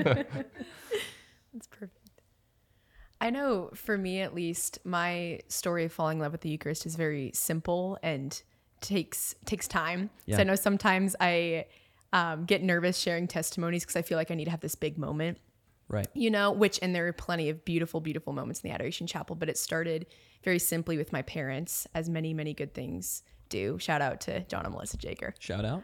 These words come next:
Speaker 1: Love them. Um, but they decided, against the will of all the young kids who did not wanna spend one hour in silence,
Speaker 2: Mm.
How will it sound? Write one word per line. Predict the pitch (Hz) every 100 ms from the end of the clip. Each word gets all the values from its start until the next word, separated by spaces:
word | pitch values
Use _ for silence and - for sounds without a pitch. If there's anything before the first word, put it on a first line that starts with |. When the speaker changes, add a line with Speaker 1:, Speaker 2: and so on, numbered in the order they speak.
| -
Speaker 1:
Love | 165 160 147
them. | 147 156 185
Um, | 208 214 196 175
but | 170 185
they | 202 233
decided, | 262 - 196 180 180 190 240 - - -
against | 190 175 170 -
the | 185
will | 180 175
of | 165
all | 170 185
the | 185
young | 175 160
kids | 160 160 156
who | 165
did | 151
not | 160 147
wanna | - 156
spend | - 143
one | 156 139
hour | - 127 120
in | 160
silence, | 156 - - - 113 190 -
Speaker 2:
Mm. | -